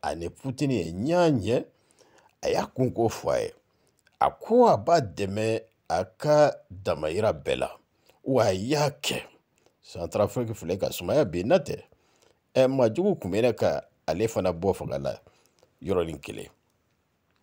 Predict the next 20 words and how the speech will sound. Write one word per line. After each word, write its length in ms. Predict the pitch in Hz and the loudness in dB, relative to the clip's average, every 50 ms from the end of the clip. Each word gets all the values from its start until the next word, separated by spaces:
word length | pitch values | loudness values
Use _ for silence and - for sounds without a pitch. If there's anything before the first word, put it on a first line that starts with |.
| _ - - | _ -4 2
Ayiwa, 260 | - 185 147 - - - - | 2 2 2 2 -4 -8 -2
n'o 200 | - 214 247 - | 2 4 4 4
kɛra, 260 | - - - 62 - - - _ _ _ _ _ _ _ _ _ _ _ _ _ _ _ - | 4 0 -6 -8 -8 -8 -12 _ _ _ _ _ _ _ _ _ _ _ _ _ _ _ 0
ɛ, 100 | 170 175 | 2 2
ne 280 | 190 208 240 247 247 | 4 4 6 6 6
ko 180 | 233 - 165 147 151 - | 4 2 0 -2 -2 0
k'e 140 | - 196 | 0 0
bɛ 240 | 160 151 135 110 98 - _ - | 2 2 2 0 -2 -4 _ 4
bɛɛ 160 | 196 202 156 | 4 6 6
de 100 | 117 104 | 6 2
bagabaga. 580 | 80 67 - - 67 - 58 58 50 - - - - _ _ _ _ _ _ _ _ _ _ _ - | 0 0 -2 -2 -2 -2 -2 -4 -4 -4 -8 -10 -20 _ _ _ _ _ _ _ _ _ _ _ 0
Ɛ, 80 | 170 | 0
bɛɛ 200 | 123 165 262 294 | 2 2 0 0
tɛ 80 | 285 - | 0 0
se 180 | - - 254 | -2 -2 2
ka 140 | - 220 190 | 4 4 4
bagan 460 | 147 - - 123 120 120 110 110 110 - | 4 4 2 2 2 4 4 2 0 -2
maa 300 | - 123 113 104 101 107 | -4 -2 0 0 0 0
la 180 | 104 95 82 78 | 2 0 -2 -2
koyi. 280 | - - 64 62 - | -4 -8 -12 -12 -14